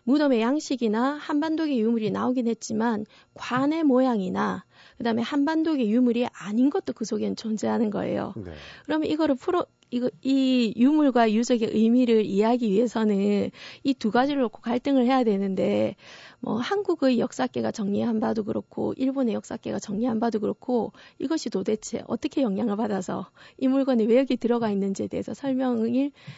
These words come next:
Speaker 1: 좀 부족한 듯한 이런 게 있을 때, 나도 모르게 한국인의 시각으로 약간 평가하려고 하는 이런 모습들을 제가 많이 느꼈거든요.
Speaker 2: 네.
Speaker 1: 그래서 일본 여행을 다니시는 분들도 비슷할 것 같아요.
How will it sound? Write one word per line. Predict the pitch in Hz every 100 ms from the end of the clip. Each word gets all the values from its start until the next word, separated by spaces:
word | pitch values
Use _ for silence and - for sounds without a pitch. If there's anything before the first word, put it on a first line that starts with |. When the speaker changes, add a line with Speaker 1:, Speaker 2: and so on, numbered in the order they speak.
| - -
Speaker 1:
좀 | - 196
부족한 | - 240 330 349 - 240
듯한 | 190 202 - - 214 - _ _
이런 | 269 294
게 | 262
있을 | 208 -
때, | 202 - 196 - - - - - _
나도 | - 247 320
모르게 | 311 240 220 254 285 302 -
한국인의 | - 381 370 277 226
시각으로 | 202 - 208 208 214
약간 | 196 - 220
평가하려고 | 269 277 247 220 226 214
하는 | 214 214 269 349 - -
이런 | 285 359
모습들을 | 349 247 - 214 208
제가 | - 214 208
많이 | 190 208
느꼈거든요. | 233 262 - 202 196 240
Speaker 2:
네. | 185 160 143 - - - - -
Speaker 1:
그래서 | - 285 269 220 220 202 - - - -
일본 | 320 339 349 349 330 311 -
여행을 | 196 208 285 359
다니시는 | 330 359 349 - 254
분들도 | 220 - - 202 196
비슷할 | - 208 -
것 | 247 202
같아요. | 202 - -